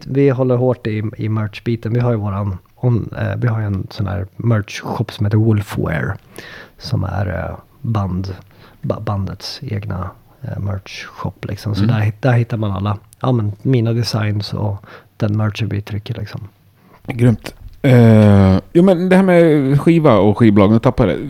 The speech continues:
Speaker 2: Välja singlar, det är också en sån här grej som känns ganska o-black metal, tycker jag.
Speaker 1: Okej. Hur tänker du då, då?
Speaker 2: Ja, men lite så här: "Här är våran platta."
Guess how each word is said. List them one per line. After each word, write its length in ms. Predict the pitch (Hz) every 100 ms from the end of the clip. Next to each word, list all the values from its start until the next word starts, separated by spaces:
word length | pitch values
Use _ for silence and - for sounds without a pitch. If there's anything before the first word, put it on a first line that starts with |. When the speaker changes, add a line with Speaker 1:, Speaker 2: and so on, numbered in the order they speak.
| 135
Speaker 2:
Välja 240 | 147 156
singlar, 440 | 143 185 156 170 165
det 60 |
är 60 | 120
också 180 | 135 160
en 60 |
sån 80 | 131
här 60 | 104
grej 180 | 95 90
som 180 | - 92
känns 220 | 98 90
ganska 320 | 98 90 98
o-black 420 | 110 95 104 104
metal, 400 | 151 131 - 110
tycker 180 | - -
jag. 100 | 67 - - -
Speaker 1:
Okej. 480 | 120 151 120 95 101 - -
Hur 100 | 120
tänker 260 | 123 123 117
du 60 |
då, 100 | 117
då? 160 | 113 82 - - - - - - - - - - - -
Speaker 2:
Ja, 120 | 123
men 120 | 123
lite 260 | 117 - 101
så 80 | 98
här: 100 | 85
"Här 120 | 104
är 40 |
våran 200 | 92 90
platta." 500 | 85 90 - 92 80